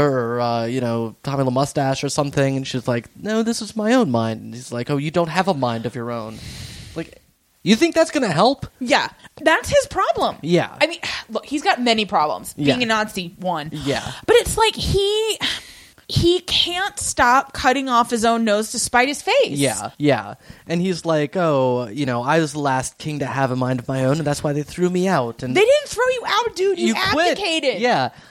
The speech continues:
Speaker 1: And he's like, "Oh, which did more damage to the monarchy, my thing or your inhumanity?" Like, your thing.
Speaker 2: Yeah. Also, like, we're not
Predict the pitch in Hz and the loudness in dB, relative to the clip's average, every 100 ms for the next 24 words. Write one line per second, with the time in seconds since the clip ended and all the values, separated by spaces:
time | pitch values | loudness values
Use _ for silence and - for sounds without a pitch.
0 | _ - 262 247 226 208 214 165 160 - | _ -4 -2 -2 0 0 2 2 2 0
1 | 202 175 175 151 165 156 151 - 147 143 | -2 2 2 2 2 2 0 -2 0 2
2 | 147 135 127 120 120 143 160 156 165 156 | 2 0 -2 -4 2 4 2 2 2 2
3 | 156 147 131 147 151 143 147 143 143 131 | 2 0 0 2 2 2 -2 -2 -2 0
4 | 143 131 113 104 _ _ 233 262 - _ | 0 -2 -6 -10 _ _ -2 -2 -4 _
5 | - 247 359 349 302 220 120 98 494 311 | -8 0 2 2 0 0 0 0 2 2
6 | - - 523 698 - 539 427 339 - 330 | -2 -2 0 0 2 2 2 -2 -8 -10
7 | 285 _ _ _ _ 302 571 762 | -10 _ _ _ _ -2 0 2